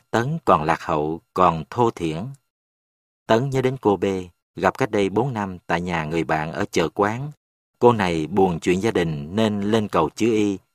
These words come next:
nhảy xuống sông tự tử vào lúc mười giờ đêm.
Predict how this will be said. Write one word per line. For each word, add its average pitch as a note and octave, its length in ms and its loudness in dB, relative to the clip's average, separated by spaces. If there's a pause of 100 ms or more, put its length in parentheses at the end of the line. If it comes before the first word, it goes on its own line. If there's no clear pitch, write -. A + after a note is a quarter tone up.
nhảy F2+ 220 0
xuống C#3 240 0
sông G#2 300 2
tự E2+ 260 0
tử F2 360 -2 (360)
vào G2 140 4
lúc C#3+ 200 2
mười F#2+ 220 4
giờ D#2+ 160 0
đêm. G2+ 300 0